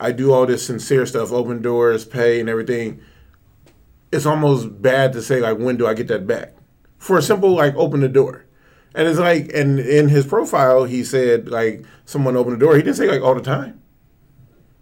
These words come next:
It was like, "Why, why can't I have a door open for me and that feel like a good thing?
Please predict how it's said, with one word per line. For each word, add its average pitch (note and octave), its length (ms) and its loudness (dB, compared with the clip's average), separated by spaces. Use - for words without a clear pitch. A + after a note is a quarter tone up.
It - 60 -14
was C#3+ 100 4
like, C3+ 180 2
"Why, D3+ 280 4
why D#3 400 0
can't D#3+ 200 -4
I E3 180 -2
have D3 140 2
a C3+ 60 2
door B2+ 240 2
open B2+ 220 0
for B2+ 120 -6
me C3 220 0
and A2+ 80 -2
that A2 140 -4
feel A#2 240 -2
like G#2+ 180 0
a G#2+ 80 -6
good G#2+ 240 -6
thing? - 240 -6